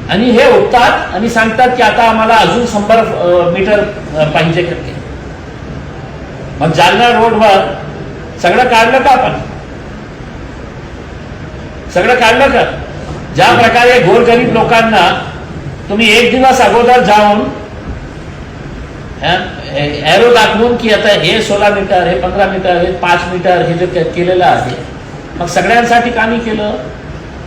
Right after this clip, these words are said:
कशाला थांबवले मोठे मोठे लोकांना? आणि गरीब लोक कुठे जाणार मग? आज तिथे त्यांच्या राहण्याची व्यवस्था काय केलेली आहे सरकारने, महानगरपालिकेने?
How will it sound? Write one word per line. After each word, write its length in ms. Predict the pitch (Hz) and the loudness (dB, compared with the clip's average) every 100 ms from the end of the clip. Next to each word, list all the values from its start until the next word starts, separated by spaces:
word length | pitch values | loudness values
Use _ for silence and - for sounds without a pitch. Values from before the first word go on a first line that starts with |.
| - - - - - - - - - - | -14 -14 -14 -12 -12 -12 -12 -14 -10 -4
कशाला 340 | 185 240 247 | 2 4 6
थांबवले 580 | 240 202 208 208 196 190 | 4 2 2 2 2 0
मोठे 280 | 196 185 208 | 0 -2 0
मोठे 260 | 202 196 185 | 0 0 2
लोकांना? 680 | 175 175 175 170 170 - - - - - - - - - - - - - - | 2 2 2 0 0 -4 -10 -12 -14 -14 -14 -14 -12 -10 -10 -10 -12 -10 -4
आणि 140 | 208 | 0
गरीब 380 | 190 202 254 247 | 4 4 4 4
लोक 160 | 247 | 4
कुठे 340 | 247 226 226 240 | 2 2 4 4
जाणार 340 | 226 214 208 | 4 2 2
मग? 200 | 208 202 202 - - - - - - - - - - - - - - - - | 2 0 -2 -8 -14 -14 -14 -14 -14 -14 -16 -16 -14 -14 -12 -12 -12 -6 0
आज 260 | 214 226 | 2 2
तिथे 280 | 220 233 233 | 0 2 2
त्यांच्या 320 | 220 208 226 | 2 2 4
राहण्याची 460 | 196 180 208 214 233 | 4 2 0 -2 0
व्यवस्था 460 | 214 208 - 226 | 2 2 2 2
काय 240 | 214 214 208 | 2 2 2
केलेली 400 | 208 202 196 196 | 0 0 0 2
आहे 320 | 196 180 190 | 2 2 -2
सरकारने, 600 | 190 170 185 180 175 175 | -2 2 2 2 0 -4
महानगरपालिकेने? 1120 | 170 160 170 170 170 165 160 156 165 156 147 | -2 -2 -2 -2 -2 0 -2 -2 -4 -4 -6